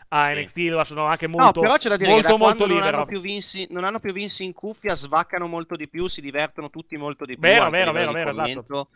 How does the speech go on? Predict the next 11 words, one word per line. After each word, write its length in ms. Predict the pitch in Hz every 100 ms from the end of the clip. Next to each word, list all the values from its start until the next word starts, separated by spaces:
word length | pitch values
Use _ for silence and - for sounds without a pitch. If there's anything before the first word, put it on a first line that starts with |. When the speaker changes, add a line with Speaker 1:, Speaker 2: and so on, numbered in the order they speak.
| _ _ _
Speaker 2:
E, 720 | 120 131 131 131 127 127 123
ah, 220 | 123 135 _
eh, 260 | 147 - -
ti 120 | 269
dico, 240 | 370 - 170
ripeto, 420 | 220 370 160 -
Cole 480 | - 247 330 320 254
è 100 | 165
passato 380 | - 180 202 196
da 160 | 202 165
essere 460 | 123 - 127 113